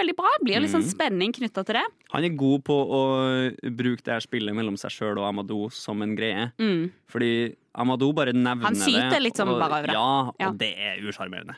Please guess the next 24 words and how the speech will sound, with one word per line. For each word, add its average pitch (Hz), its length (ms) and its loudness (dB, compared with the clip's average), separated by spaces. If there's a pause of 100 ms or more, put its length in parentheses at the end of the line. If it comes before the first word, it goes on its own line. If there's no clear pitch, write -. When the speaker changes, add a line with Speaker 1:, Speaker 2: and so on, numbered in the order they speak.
Speaker 1:
Ja. 180 120 0 (220)
Mm. 202 360 0
Speaker 2:
Det - 100 0
er 120 260 0
ukult 101 800 -2
å 110 80 -4
liksom 101 380 -4
syte - 560 -12
over 107 160 -4
konkurransen. 135 640 -2 (180)
Speaker 1:
Men, 233 300 0
eh, 233 140 2
ja, 247 100 2
han 269 120 2
sier 208 340 0
liksom 202 260 0
at, - 140 -2
eh, 190 120 0
til 190 220 -2
bak 185 220 0
kamera 190 280 0
at, 220 120 -6
eh, 180 280 0
han 175 480 -2